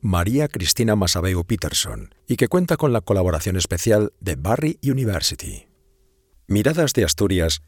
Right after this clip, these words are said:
es un proyecto de mecenazgo de largo recorrido promovido por la Fundación María Cristina Masabeu Peterson, una institución cultural española que trabaja desde hace más de quince años por la promoción de la educación, la investigación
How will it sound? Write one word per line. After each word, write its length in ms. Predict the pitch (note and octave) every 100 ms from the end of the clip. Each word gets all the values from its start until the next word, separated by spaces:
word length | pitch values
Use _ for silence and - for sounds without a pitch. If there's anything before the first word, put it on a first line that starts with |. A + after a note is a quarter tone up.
| _ -
es 140 | -
un 80 | E3+
proyecto 400 | D#3+ D#3 - D3
de 100 | C3
mecenazgo 520 | A2+ F#2+ G2 F2 A2
de 100 | E2+
largo 260 | D#2+ E2 D2+
recorrido 540 | E2 F2 G2+ E2 E2+
promovido 500 | - F2+ E2+ D3 D3
por 140 | C3
la 100 | G#2+
Fundación 640 | F2+ F2 D2+ D2 G#2+ A#2+ A2+ -
María 400 | B1+ C#2+ G#2+ F2+
Cristina 480 | - C#2+ - F#2+
Masabeu 460 | D#2+ C#2 D2 F#2 D#2+
Peterson, 640 | G2+ D#2 - - G#1 G1+ - _ _ _ _ _
una 160 | G2 G2+
institución 560 | G2 - G#2+ F#2 A2+
cultural 440 | A#2+ A2 F2+ G#2+ A2
española 520 | G#2 F#2 G#2 B2 A2 - _ _
que 100 | C3
trabaja 380 | B2 C#3+ - D#3
desde 200 | A2+ C3
hace 180 | -
más 200 | G#2+ F2
de 100 | D#2+
quince 380 | D2+ A2+ A#2+ G#2
años 260 | F2+ F#2 F2
por 160 | -
la 80 | E2
promoción 480 | D#2 D2 C2 - G2+
de 80 | F2
la 100 | C#2+
educación, 600 | A#1+ - - A2 A#2 B2 _ _ _
la 100 | -
investigación 760 | G#1 A1+ - D#2 D#2+ A#2+ A2+